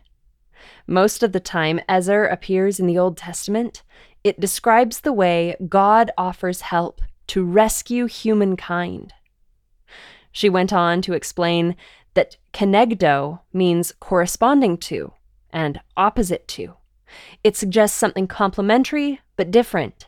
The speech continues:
like facing opposites. I was intrigued by the author's findings.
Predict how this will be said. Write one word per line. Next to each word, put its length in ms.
like 160
facing 420
opposites. 760
I 80
was 160
intrigued 720
by 120
the 120
author's 360
findings. 720